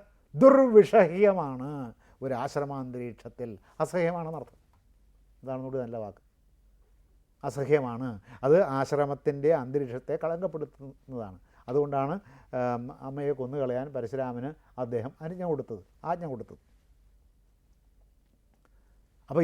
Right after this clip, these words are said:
ഇത് ഒരു സഹജമായ ഭാവമല്ല, ഒരു മാനസിക അവസ്ഥയുമല്ല. പരിശീലനം കൊണ്ട്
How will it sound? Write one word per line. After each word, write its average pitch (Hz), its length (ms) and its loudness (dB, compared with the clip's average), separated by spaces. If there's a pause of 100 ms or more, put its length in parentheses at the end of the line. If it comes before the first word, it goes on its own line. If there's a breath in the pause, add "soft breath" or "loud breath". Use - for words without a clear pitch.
ഇത് 208 160 12 (1300)
ഒരു 190 120 12 (140)
സഹജമായ 214 640 10 (160)
ഭാവമല്ല, 127 460 -4 (1160)
ഒരു 220 100 12 (120)
മാനസിക 208 480 2 (180)
അവസ്ഥയുമല്ല. 165 640 0 (760)
പരിശീലനം 233 640 6 (100)
കൊണ്ട് 170 220 0